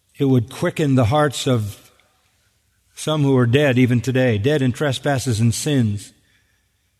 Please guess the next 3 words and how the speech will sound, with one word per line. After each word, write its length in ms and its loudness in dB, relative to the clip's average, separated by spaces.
and 140 2
need 400 0
life, 720 0